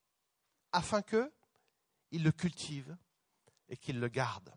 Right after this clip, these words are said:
Donc nous avons bien cette relation entre le verset cinq et le verset quinze, du constat de la réalité, de la nécessité de l'eau, de la nécessité de quelqu'un qui l'entretient. Et en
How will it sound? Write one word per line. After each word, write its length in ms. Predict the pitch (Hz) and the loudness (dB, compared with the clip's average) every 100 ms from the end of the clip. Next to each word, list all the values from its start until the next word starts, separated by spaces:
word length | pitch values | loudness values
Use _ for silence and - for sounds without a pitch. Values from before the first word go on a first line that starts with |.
| _ _ _ _ _ _ - - - - | _ _ _ _ _ _ -20 -20 -20 2
Donc 180 | 185 196 | 4 4
nous 160 | 202 | 6
avons 220 | 202 196 | 8 8
bien 200 | 196 247 | 4 2
cette 240 | 262 220 - | 2 0 4
relation 600 | 208 202 175 - 269 349 - _ | 6 6 4 0 -2 -4 -14 _
entre 320 | 151 156 175 | -4 -2 0
le 80 | 165 | 2
verset 340 | 151 147 - 143 | 2 0 -4 -2
cinq 260 | 214 208 | -2 -2
et 60 | 156 | -4
le 60 | |
verset 280 | 135 131 147 | -6 -6 -8
quinze, 480 | - 175 226 254 117 - _ _ - - | -2 0 0 -2 -8 -18 _ _ -20 -12
du 80 | 143 | -10
constat 440 | - 220 208 - 208 | 8 8 8 6 6
de 60 | |
la 100 | 190 | 6
réalité, 580 | 160 160 143 165 208 233 - | 4 0 -4 0 0 -4 -8
de 80 | 131 | 0
la 80 | 139 | 2
nécessité 440 | 156 - - 143 | 2 -2 -4 -4
de 120 | 113 | -2
l'eau, 260 | 131 151 185 _ - - | 0 2 0 _ -20 -12
de 80 | 123 | -6
la 20 | |
nécessité 340 | 127 127 - 127 | -4 -6 -4 -6
de 60 | |
quelqu'un 320 | - 170 202 | -4 -2 -2
qui 160 | 185 156 | -2 -4
l'entretient. 560 | 131 131 117 - 104 - _ _ _ _ _ _ _ _ _ | -6 -6 -10 -8 -10 -12 _ _ _ _ _ _ _ _ _
Et 220 | 135 135 - | 0 0 0
en 340 | 143 135 131 | 0 2 2